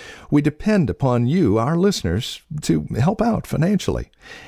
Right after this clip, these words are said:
And as you become a T F T sustainer on a regular basis, again, no gift is too small or too large.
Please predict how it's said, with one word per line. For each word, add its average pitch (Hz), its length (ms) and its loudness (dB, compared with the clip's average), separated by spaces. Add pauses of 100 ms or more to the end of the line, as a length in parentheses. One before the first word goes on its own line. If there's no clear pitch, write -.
(160)
And 98 240 0
as 120 220 2
you 180 80 2
become 254 320 2
a 262 80 -2
T 160 240 0
F 131 160 0
T 185 240 0
sustainer 151 800 0
on 87 140 -2
a 87 60 0
regular 123 380 0
basis, 127 520 -2
again, 107 440 -2
no 101 140 0
gift 107 320 0
is 82 120 -2
too 90 220 -2
small 143 420 2
or 190 160 0
too 185 220 -2
large. - 480 -2